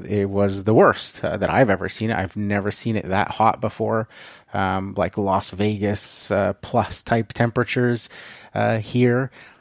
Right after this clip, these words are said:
uh, where we were at, um, like, no rain, forest fires in every direction,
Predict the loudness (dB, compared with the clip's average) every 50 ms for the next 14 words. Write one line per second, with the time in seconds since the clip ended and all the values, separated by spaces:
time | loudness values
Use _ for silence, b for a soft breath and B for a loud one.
0 | b b 0 0 2 2 2 0 0 0 2 4 4 4 4 2 2 2 4 4
1 | 4 4 4 2 0 -2 -10 -6 -4 -2 -2 0 0 -2 -2 -4 -6 -8 -10 -10
2 | -8 -4 -4 -4 -4 -2 -4 0 2 2 2 2 2 2 2 2 2 2 2 0
3 | 0 -2 -4 -6 -8 _ _ _ _ -20 -20 -20 -14 -6 0 2 4 4 4 2
4 | 0 -2 -4 0 4 4 6 6 6 4 2 2 0 0 -2 -2 -2 -4 -8 -4
5 | 0 2 2 2 2 0 0 0 0 0 -2 0 2 2 2 2 0 -2 -2 0
6 | 0 0 0 -2